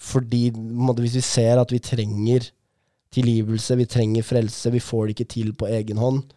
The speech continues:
snur oss til Jesus, da får du tak i alt det han har for deg.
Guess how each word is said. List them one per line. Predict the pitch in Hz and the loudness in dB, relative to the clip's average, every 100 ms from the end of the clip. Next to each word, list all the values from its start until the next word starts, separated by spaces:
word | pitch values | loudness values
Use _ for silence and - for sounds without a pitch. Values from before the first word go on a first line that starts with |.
| _ _ - | _ _ -6
snur | 127 117 110 | -2 0 0
oss | 110 - | -2 0
til | 113 | -2
Jesus, | 107 - 175 - - _ _ _ _ _ _ _ | 0 0 -2 -2 -10 _ _ _ _ _ _ _
da | 127 123 120 131 | -2 4 6 6
får | - 127 104 101 | 4 -2 0 -2
du | 101 | -2
tak | 113 101 - | -2 -2 -2
i | 101 | -2
alt | 107 110 | -2 -2
det | 101 | -4
han | 104 | -4
har | 98 - | -4 -4
for | 110 | -2
deg. | 131 151 | 0 -2